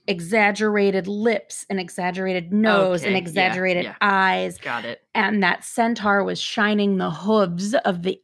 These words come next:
Speaker 1: of the pastel centaurs.
Speaker 2: Okay. Neat.
Speaker 1: So
Speaker 2: Oh, super glad they took that out.
Speaker 1: Yeah, they took that shit out.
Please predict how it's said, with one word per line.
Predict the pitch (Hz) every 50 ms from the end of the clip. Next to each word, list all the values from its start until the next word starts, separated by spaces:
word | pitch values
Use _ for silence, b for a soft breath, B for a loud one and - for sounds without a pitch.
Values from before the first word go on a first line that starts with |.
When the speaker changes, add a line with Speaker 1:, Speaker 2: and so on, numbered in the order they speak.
| _ _ _ -
Speaker 1:
of | 202 190 175 175 175
the | 175 185 180 175 170 170 - -
pastel | - 190 170 - - - - 208 202 196 190 185 185
centaurs. | - - 202 190 160 - 381 466 466 440 349 226 - - - - - - -
Speaker 2:
Okay. | 143 143 156 165 165 147 139 123 85 71 - - - _ _ _ -
Neat. | 170 180 180 185 190 196 202 214 220 233 240
Speaker 1:
So | 196 180 175 - - - - - - - -
Speaker 2:
Oh, | 170 175 175 175 170 151 131 123 110 - - 113 147 - _ _
super | - - - - - 160 156 - 185 185
glad | 185 202 196 196 190 190
they | 202 214
took | 202 - 208 202 196 -
that | - 226 226 220 190
out. | 160 151 151 170 208 202
Speaker 1:
Yeah, | 190 175 170
they | 175 185
took | 185 - 190 - -
that | 185 175 -
shit | - - - 180 170
out. | 175 170 175 165 -